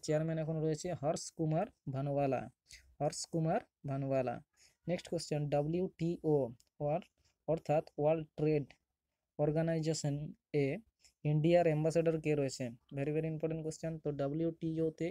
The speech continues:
ইন্ডিয়ার অ্যাম্বাসেডর রয়েছে জে এস দীপক, ঠিক আছে? নেক্সট কোশ্চেন, ন্যাশনাল ইন্স্যুরেন্স কোম্পানি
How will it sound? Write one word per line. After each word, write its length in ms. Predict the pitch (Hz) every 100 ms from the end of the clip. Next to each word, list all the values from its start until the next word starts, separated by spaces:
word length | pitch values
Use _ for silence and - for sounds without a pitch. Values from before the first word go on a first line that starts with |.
| -
ইন্ডিয়ার 280 | 151 151 160
অ্যাম্বাসেডর 420 | 151 156 160 156 156
রয়েছে 240 | 156 151 185 147
জে 120 | 143 156 - 175
এস 100 | 220 - - _ 139
দীপক, 340 | 143 143 123 - _ - _ _
ঠিক 100 | 180
আছে? 100 | 147 131 147
নেক্সট 160 | 165 -
কোশ্চেন, 320 | 170 - 160 - _ _ _ _ - - - 135
ন্যাশনাল 380 | 123 151 156 175 156
ইন্স্যুরেন্স 460 | 147 - 170 175 170 -
কোম্পানি 400 | 160 151 160 151